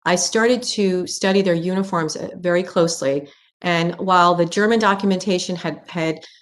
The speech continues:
put, um, so-called Einsatzgruppen and some of these expeditionary kind of killing forces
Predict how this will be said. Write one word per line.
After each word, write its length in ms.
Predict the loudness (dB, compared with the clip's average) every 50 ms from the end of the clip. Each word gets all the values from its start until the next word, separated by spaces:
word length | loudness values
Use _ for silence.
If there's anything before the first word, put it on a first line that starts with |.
| _ _ _
put, 400 | -2 0 0 0 0 -2 -6 -6
um, 320 | -4 -4 -4 -4 -6 -10 _
so-called 440 | -10 -6 -4 -4 -2 -2 -4 -2 0
Einsatzgruppen 680 | 0 0 2 2 0 0 -2 -2 0 0 0 0 0 -2
and 80 | -6
some 180 | -4 -4 -4 -2
of 60 | -2
these 280 | -2 -2 -2 -4 -6 -8
expeditionary 880 | -8 -10 -10 -10 -6 -4 -4 -4 -4 -6 -8 -8 -6 -6 -6 -8 -10 -10 -12 -12
kind 120 | -12 -12
of 60 | -8
killing 300 | -2 2 4 4 4 4
forces 580 | 4 4 2 2 2 2 2 2 2 0 0